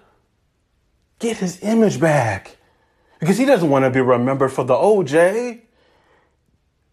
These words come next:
He doesn't wanna be remembered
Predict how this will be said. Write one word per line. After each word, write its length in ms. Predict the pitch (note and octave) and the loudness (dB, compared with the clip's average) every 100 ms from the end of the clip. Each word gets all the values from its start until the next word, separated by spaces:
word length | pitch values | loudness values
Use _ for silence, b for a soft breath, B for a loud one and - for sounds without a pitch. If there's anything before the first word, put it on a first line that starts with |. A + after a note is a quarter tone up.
| _ _ _ _ _ _ _ _ _ | _ _ _ _ _ _ _ _ _
He 100 | - | 2
doesn't 220 | C#4+ G3+ G3+ | 4 4 4
wanna 220 | F#3+ F3+ | 4 2
be 100 | E3 | 2
remembered 720 | E3 D#3+ D#3+ F3+ E3 D#3 D3 | 4 4 2 0 0 -2 -4